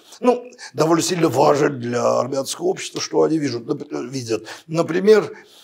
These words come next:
э, если бы дело было наоборот, то, ну, Алиеву, судя по всему, всё равно, э, сколько там, э, этих самых пленных, заложников и так далее. А тут это,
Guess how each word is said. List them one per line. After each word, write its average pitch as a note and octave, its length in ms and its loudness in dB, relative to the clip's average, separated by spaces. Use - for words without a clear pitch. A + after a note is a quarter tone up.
э, B2+ 540 -6
если F3 420 6
бы E3+ 160 4
дело F3 260 4
было E3 300 2
наоборот, F3+ 880 4
то, F#3 260 2
ну, F3+ 320 -2
Алиеву, F3+ 380 -4
судя E3 240 -8
по D3 80 -10
всему, D3+ 340 -10
всё - 380 -8
равно, F#2+ 1120 -8
э, A2+ 40 -12
сколько G#2 500 -6
там, F2+ 420 -8
э, G2+ 1600 -12
этих - 180 -16
самых F#2+ 380 -14
пленных, B2+ 520 -4
заложников G#2+ 800 -6
и G2+ 40 -12
так G2+ 220 -12
далее. - 400 -12
А D3 140 -2
тут A#3+ 380 -2
это, A3 260 4